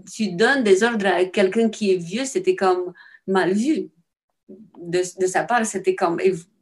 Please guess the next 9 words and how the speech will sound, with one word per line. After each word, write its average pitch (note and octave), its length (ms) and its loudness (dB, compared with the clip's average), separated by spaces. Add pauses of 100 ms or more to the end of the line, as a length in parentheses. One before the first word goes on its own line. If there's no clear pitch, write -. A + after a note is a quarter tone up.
(120)
il F#3 160 -6
voulait G#3 300 -2
pas, C4 280 -4 (600)
il F#3+ 120 -6
voulait G3+ 240 -2
pas C#4 160 2
m'écouter F#3 420 0
comme F3+ 200 -2
genre. F3 240 -4